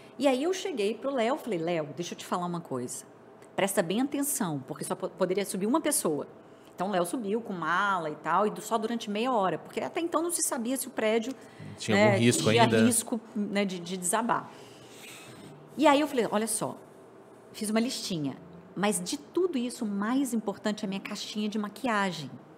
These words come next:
Speaker 1: tá? "Não esqueça a minha caixinha de maquiagem, tá bom? Não, tudo bem, tá anotado aqui, pode deixar." Aí Léo sobe pra pegar.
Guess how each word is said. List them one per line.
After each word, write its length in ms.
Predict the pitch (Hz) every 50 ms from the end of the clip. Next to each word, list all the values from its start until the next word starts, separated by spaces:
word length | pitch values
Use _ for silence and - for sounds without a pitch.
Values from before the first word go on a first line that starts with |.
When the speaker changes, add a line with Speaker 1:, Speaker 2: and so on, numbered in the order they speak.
| - - - - - - - - - - - - - - - - - -
Speaker 1:
tá? 220 | - 175 185 214 220
"Não 160 | 214 226 311
esqueça 560 | 381 - - - - 294 269 302 330 - 349
a 40 | 277
minha 120 | 262 269
caixinha 400 | 262 - 254 - - - 247 247
de 80 | 233 247
maquiagem, 720 | 240 247 247 247 - 311 277 247 226 202 180 160 139 143
tá 140 | - 175 165
bom? 400 | 151 160 196 208 233 262 247 - - - - -
Não, 300 | - 180 190 202 240 277
tudo 180 | 262 269 254 240
bem, 220 | 208 196 220 233
tá 140 | 233 - 214
anotado 580 | 196 196 208 214 - - 196 190 196 208 202 196
aqui, 160 | 196 - 220
pode 300 | - - 220 190 190 202
deixar." 420 | 196 262 - - - 147 127 117 - - - - - - - - - -
Aí 160 | 415 466 415
Léo 180 | 277 269 339
sobe 560 | 349 - - - 339 294 269 214 190 185 160 - - - - - - - - - - - - - - - - - - - - - - -
pra 120 | - - 202
pegar. 440 | - 240 240 226 190 147 147 131